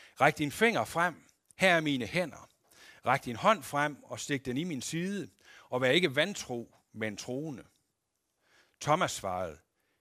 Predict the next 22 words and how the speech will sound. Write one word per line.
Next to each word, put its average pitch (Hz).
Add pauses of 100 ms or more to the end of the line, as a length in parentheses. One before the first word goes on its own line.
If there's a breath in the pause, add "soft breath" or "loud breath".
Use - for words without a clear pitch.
"Min 98
Herre 135 (160)
og -
min 92
Gud." 113 (1300 soft breath)
Jesus -
sagde 107
til 151
ham, 101 (400 loud breath)
"Du 214
tror, 233
fordi 175
du 170
har 127
set 220
mig. 82
Salige 170
er 151
de, 170
som -
har 101
set, 120